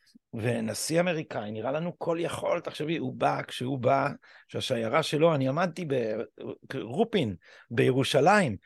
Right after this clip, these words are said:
כשהשיירה של ניקסון עברה עם הלימוזינות הענקיות, זה עוד, <laughs> זה, זה עוד לא הפנימו את משבר הנפט, הלימוזינות האמריקאיות נראו כמו מגרש טניס אז,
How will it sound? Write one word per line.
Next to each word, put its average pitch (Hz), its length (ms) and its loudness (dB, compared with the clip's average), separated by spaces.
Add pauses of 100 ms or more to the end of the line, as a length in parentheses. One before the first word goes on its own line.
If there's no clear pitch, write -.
(240)
כשהשיירה 143 760 4
של 185 140 -2
ניקסון 196 460 0
עברה 160 380 2
עם 170 160 -2
הלימוזינות 139 600 -2
הענקיות, 151 460 2
זה 131 60 2
עוד, 110 120 2 (200)
<laughs> 131 120 -12
זה, 143 300 4 (420)
זה 143 140 6
עוד 131 140 4
לא 165 100 8
הפנימו 180 340 0
את 175 100 -2
משבר 139 380 4
הנפט, 151 400 4
הלימוזינות 131 580 -2
האמריקאיות 135 540 2
נראו 131 180 -2
כמו 139 160 -2
מגרש 120 380 -2
טניס 160 440 -2
אז, 95 300 -8